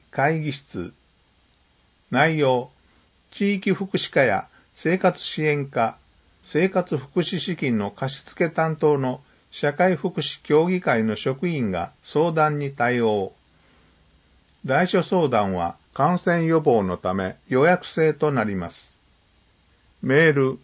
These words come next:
ケーエーダブリューエー数字零零二七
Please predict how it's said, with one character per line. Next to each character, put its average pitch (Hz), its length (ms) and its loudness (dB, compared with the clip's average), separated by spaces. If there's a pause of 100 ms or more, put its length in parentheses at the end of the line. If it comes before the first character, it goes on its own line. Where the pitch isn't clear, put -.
(600)
ケ 156 80 0
ー 180 420 4
エ 104 40 2
ー 98 60 -6
ダ 120 140 4
ブ 156 120 -2
リ 156 80 -2
ュ 151 40 -2
ー 147 40 -2
エ 117 240 2
ー - 60 -10 (440)
数 160 340 0
字 143 320 -4 (480)
零 175 300 6
零 156 280 4
二 151 300 2
七 123 380 0